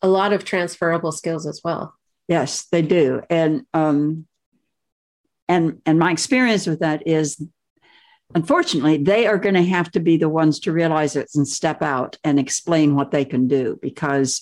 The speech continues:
Speaker 2: um, industry is not gonna know that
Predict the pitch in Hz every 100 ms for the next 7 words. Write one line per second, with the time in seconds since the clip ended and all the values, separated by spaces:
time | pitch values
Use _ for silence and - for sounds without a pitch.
0 | - 127 123 131 139 - _ - - _
1 | _ _ - 190 175 165 160 143 135 147
2 | 131 - 131 131 131 135 123 113 110